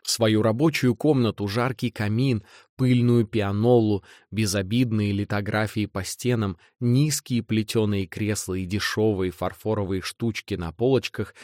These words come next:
все это он от души полюбил.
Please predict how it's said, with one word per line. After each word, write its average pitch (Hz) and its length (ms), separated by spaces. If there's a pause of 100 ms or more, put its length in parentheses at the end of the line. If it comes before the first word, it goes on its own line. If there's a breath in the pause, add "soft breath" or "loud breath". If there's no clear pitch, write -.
(140 loud breath)
все - 440
это 120 480 (240 soft breath)
он 120 240
от 104 100
души 98 380
полюбил. 73 560